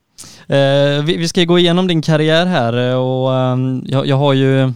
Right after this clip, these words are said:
ja, eh, researchat lite och det är väl nästan tjugo år som du flängt land och rike och lite till runt?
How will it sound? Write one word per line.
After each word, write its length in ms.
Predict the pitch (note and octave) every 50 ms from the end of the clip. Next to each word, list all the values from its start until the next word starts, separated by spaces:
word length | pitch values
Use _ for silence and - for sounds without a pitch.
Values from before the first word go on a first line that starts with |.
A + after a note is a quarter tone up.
| - _ _ _ -
ja, 220 | B2 A2+ A2+ - -
eh, 280 | - C3+ C3 B2+ B2+ C3+
researchat 520 | C#3+ C#3 B2+ - C3+ A#2+ - - D3 D3
lite 240 | F3+ F3 - - C3
och 280 | C3 C3+ C3 C3 B2 - _ _ _ _ _ _ _ _ _ _ _
det 180 | D#3 C#3 D#3
är 80 | D3+ D3
väl 140 | D#3 F3+ G#3
nästan 300 | A3+ F#3+ - - C3+ B2+
tjugo 500 | - - - G3+ D#3 B2 A#2+ A2+ B2 B2
år 200 | B2+ E3+ A3+ G#3+
som 160 | - G#3 F#3
du 120 | E3+ D3+
flängt 360 | - - D#3+ C3 B2 A#2+ - -
land 400 | D3+ B2 A#2 A#2 A#2 A#2+ A2+ B2+
och 200 | - - C#3 C3+
rike 380 | C3+ B2 G#2 - - - B2
och 140 | A#2+ B2 B2+
lite 260 | B2 A#2+ - - A#2+
till 200 | A2+ B2+ C3 E3
runt? 380 | - B2+ G#2+ - - - -